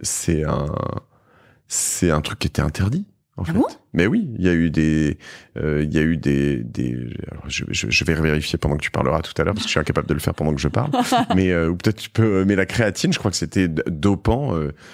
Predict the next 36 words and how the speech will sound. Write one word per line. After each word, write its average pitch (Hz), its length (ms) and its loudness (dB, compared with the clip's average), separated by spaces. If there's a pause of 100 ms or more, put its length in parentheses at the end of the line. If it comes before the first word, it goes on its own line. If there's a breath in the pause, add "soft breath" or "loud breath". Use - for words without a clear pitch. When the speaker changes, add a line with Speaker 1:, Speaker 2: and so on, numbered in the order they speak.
(180 loud breath)
Speaker 1:
il 82 60 -2
y 82 40 2
a 76 40 2
vingt 90 300 -2
ans 117 260 -2
ou 76 200 -6
Speaker 2:
C'est - 100 -12
Speaker 1:
quelque 85 80 -6
chose 73 120 -6
Speaker 2:
vrai. 135 80 -4
Speaker 1:
comme 76 100 -4
ça. 113 280 -6 (340 loud breath)
Donc 92 160 -4
c'est, 92 260 2
c'est - 140 -2
toujours 123 320 0
un 98 60 2
peu, 101 160 -2
bah, 92 120 2
assez 90 200 0
drôle 92 260 0
de 101 80 0
voir 85 160 -2
comment 85 180 2
tout - 100 -6
ça - 120 0
fonctionne, 80 480 -4
Speaker 2:
Mais 254 60 -2
je - 80 -4
Speaker 1:
quoi. 220 80 -4
Speaker 2:
pense 339 120 0
qu'il 294 60 -2
y - 20 4
a - 20 4
un 214 40 0
truc 233 160 -2